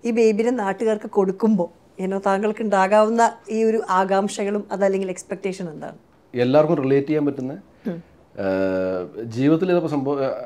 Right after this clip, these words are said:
Speaker 2: I mean, ചിലവരുടെയെങ്കിലും ജീവിതത്തിൽ ചിലപ്പോൾ സംഭവിച്ചു കാണുമായിരിക്കും, പക്ഷേ എല്ലാവരുടെ ജീവിതത്തിലൊന്നും സംഭവിച്ചു കാണില്ല.
Speaker 1: അതെ.
Speaker 2: But എല്ലാവർക്കും റിലേറ്റ് ചെയ്യാൻ പറ്റുന്ന type of ഒരു സ്റ്റോറിയാണ്.
Speaker 1: ഉം.
Speaker 2: And, ഏഹ്, ഞാ-, ഞാൻ വിശ്വസിക്കുന്നത്,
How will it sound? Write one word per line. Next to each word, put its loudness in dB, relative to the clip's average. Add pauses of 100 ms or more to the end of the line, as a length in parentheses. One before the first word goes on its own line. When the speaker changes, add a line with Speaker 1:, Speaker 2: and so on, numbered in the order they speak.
(160)
Speaker 2:
I -2
mean, 0 (180)
ചിലവരുടെയെങ്കിലും 4
ജീവിതത്തിൽ 2
ചിലപ്പോൾ 2
സംഭവിച്ചു 0
കാണുമായിരിക്കും, -2
പക്ഷേ -6
എല്ലാവരുടെ 4
ജീവിതത്തിലൊന്നും 2
സംഭവിച്ചു 0
കാണില്ല. -2
Speaker 1:
അതെ. -8 (440)
Speaker 2:
But -2 (120)
എല്ലാവർക്കും 0
റിലേറ്റ് 4
ചെയ്യാൻ 0
പറ്റുന്ന 0
type 0
of -6
ഒരു -4
സ്റ്റോറിയാണ്. -4
Speaker 1:
ഉം. -10 (420)
Speaker 2:
And, 0 (260)
ഏഹ്, -4
ഞാ-, -2
ഞാൻ 2 (100)
വിശ്വസിക്കുന്നത്, -4